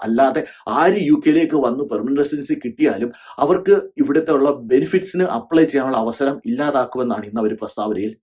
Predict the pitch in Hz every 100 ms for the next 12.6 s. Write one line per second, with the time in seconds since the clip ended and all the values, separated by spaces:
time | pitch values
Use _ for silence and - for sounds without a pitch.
0 | 82 - 110 - - - - _ _ 143
1 | 220 220 - 156 175 170 151 165 170 165
2 | 160 143 139 143 143 135 120 139 120 120
3 | 131 139 135 120 107 107 107 95 - 107
4 | 156 - - - 160 208 214 180 180 151
5 | 135 139 - 156 165 - 117 123 165 180
6 | 175 147 143 123 123 131 127 135 135 120
7 | 113 117 120 98 - 107 - 95 104 -
8 | - - - 113 117 110 120 127 117 127
9 | 120 117 127 - - 147 - 202 180 170
10 | 151 123 120 135 131 110 107 101 113 110
11 | 92 101 107 101 101 98 117 - - 107
12 | 120 117 107 - 76 -